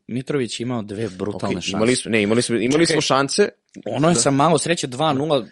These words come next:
Speaker 1: pre
Speaker 2: Sve
Speaker 1: dvadeset i ne znam kog minuta.
Speaker 2: Da, sve to stoji, ali opet
Speaker 1: To je,
Speaker 2: vidiš,
Speaker 1: to je
Speaker 2: ja se,
Speaker 1: gotova
Speaker 2: ja
Speaker 1: utakmica.
Speaker 2: vrćem pažnju na odbranu koja nam je od početka, od dolaska Pixija i generalno
Speaker 1: To je
Speaker 2: poslednjih par godina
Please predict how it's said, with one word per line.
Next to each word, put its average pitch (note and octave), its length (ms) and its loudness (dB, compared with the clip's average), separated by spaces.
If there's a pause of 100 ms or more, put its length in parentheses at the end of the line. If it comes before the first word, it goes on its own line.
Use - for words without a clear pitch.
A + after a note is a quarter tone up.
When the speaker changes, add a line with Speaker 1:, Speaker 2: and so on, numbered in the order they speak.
(100)
Speaker 1:
pre D3+ 160 0
Speaker 2:
Sve C3 80 2
Speaker 1:
dvadeset C#3 440 0
i C3 40 -6
ne C#3 100 -2
znam C3 120 -6
kog C3 200 -6
minuta. B2 300 -6
Speaker 2:
Da, E2 120 -6
sve - 160 0
to D3+ 120 0
stoji, C#3 400 4
ali G2 160 -2
opet - 180 0
Speaker 1:
To G#2+ 60 0
je, A2 60 2
Speaker 2:
vidiš, A#2 160 2
Speaker 1:
to A#2 80 2 (640)
je A2+ 100 0
Speaker 2:
ja B2 100 6
se, A#2+ 120 2
Speaker 1:
gotova C3 200 4
Speaker 2:
ja C3+ 80 6
Speaker 1:
utakmica. C3+ 340 2
Speaker 2:
vrćem D3 240 2
pažnju D3 260 4
na C#3 60 6
odbranu C3 300 0
koja A2 160 -4
nam G#2+ 160 -2
je G#2+ 340 0 (100)
od G#2+ 120 -6
početka, C3 760 4 (220)
od A#2+ 120 0
dolaska D3+ 380 4
Pixija D#3 460 -2
i A2+ 60 0
generalno C3 500 2
Speaker 1:
To A#2+ 60 0
je C3 100 2
Speaker 2:
poslednjih C#3+ 260 0
par D3 180 2
godina C#3 440 4